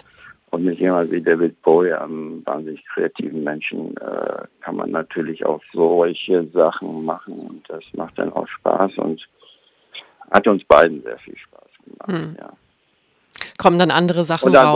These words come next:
Speaker 1: ansonsten, al-, also, also gut, ich meine, ich hatte da vorher dran gedacht, also insofern sag-, äh, habe ich mir die Frage <laughs> gestellt, was kann man machen,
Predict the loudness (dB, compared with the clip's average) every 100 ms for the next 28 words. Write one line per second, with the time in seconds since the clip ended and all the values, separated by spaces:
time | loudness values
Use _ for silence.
0 | 4 2 -6 -8 -8 -6 -4 -4 -6 -8
1 | -8 -14 -12 -12 -10 -12 -14 -14 -14 -14
2 | -14 -12 -8 -8 -8 -4 -4 -6 -14 -12
3 | -12 -4 -4 -6 _ -16 -16 -16 -20 -18
4 | -16 -10 -10 -10 -10 -8 -8 -10 -10 -10
5 | -12 -18 -18 -16 -14 -14 0 4 4 2
6 | -2 -6 -6 2 2 2 -2 -4 -8 -2
7 | -2 -2 -10 -10